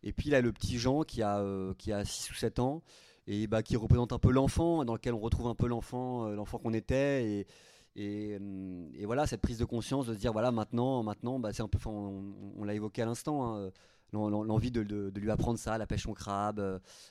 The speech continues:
euh, de jouer là, avec les petites billes, euh, autour de France sur la plage, toutes ces petites choses-là. Et, et, et comme quand on, quand on vieillit, il y a un, il y a un monde qui se,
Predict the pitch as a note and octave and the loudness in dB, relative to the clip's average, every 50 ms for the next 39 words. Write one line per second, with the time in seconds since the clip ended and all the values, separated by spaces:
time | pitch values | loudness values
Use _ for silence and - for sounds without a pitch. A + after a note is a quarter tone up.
0 | _ - - F#2 F#2 F#2 F#2 F2+ F2+ F2+ F2+ F2+ F2+ F2+ F2 F2 F2+ G2+ G#2 G#2 | _ -10 -6 -4 -2 -2 -2 -2 -2 -2 -4 -4 -4 -6 -8 -6 -4 -4 -4 0
1 | G2+ A2+ A#2+ A#2 A2 G#2 G2+ G2 G2 G2 - - G#2 - - A2 G#2+ G2+ A2+ A#2 | 0 2 2 2 2 2 0 0 -2 -4 -6 -8 -10 -8 -8 -10 -8 -6 -4 0
2 | A#2+ B2 A2+ G#2 G2 G2 G2 G2+ G2 G2 G2+ G2+ - - G#2+ A2 G#2+ - - A#2 | 0 0 0 0 -2 -6 -8 -10 -8 -8 -10 -10 -8 -6 -4 -4 -2 -2 -2 -2
3 | A#2 A2+ - G#2+ G2+ G2+ - - A2 A2 A2+ A2+ A#2 A2+ - G#2 - G2+ - - | -2 -2 -4 -4 -4 -2 -2 0 0 0 0 0 -2 -4 -8 -12 -12 -12 -12 -12
4 | - - - A2 G2 G2 A#2 C3 D3 C#3 A#2 G2+ F#2+ F#2 - - - - - - | -10 -8 -6 -6 -2 0 0 2 2 2 0 0 -2 -4 -6 -10 -20 -20 -20 -20
5 | - _ - G#2 G2+ G2+ G2 G2 F#2+ F#2 F#2 F#2 F#2+ - - _ - - - - | -18 _ -6 -4 -2 0 0 0 0 -2 -2 -4 -6 -10 -18 _ -12 -6 2 8
6 | C#3+ C#3+ D3 C#3+ B2 C3 A#2+ - A#2+ A#2 G#2+ G#2 A2+ - A#2 - - A#2 G#2+ G#2+ | 8 8 8 8 4 4 2 4 2 0 0 -2 -4 -2 -2 -2 -2 -2 -4 -4
7 | A#2 A#2+ B2 B2+ C#3+ D3+ C#3+ B2 G#2+ G#2 G#2 G2+ G#2 G2+ G2+ G2+ G2+ G#2+ A#2+ C3 | -4 -4 -4 -4 -4 -4 -4 -4 -4 -6 -10 -12 -14 -14 -16 -14 -14 -12 -10 -10
8 | C3 A#2+ - - A2+ - - - G#2 G2+ G2 G2 G2 F#2+ F#2+ | -10 -10 -12 -14 -18 -16 -14 -14 -12 -12 -12 -12 -12 -14 -16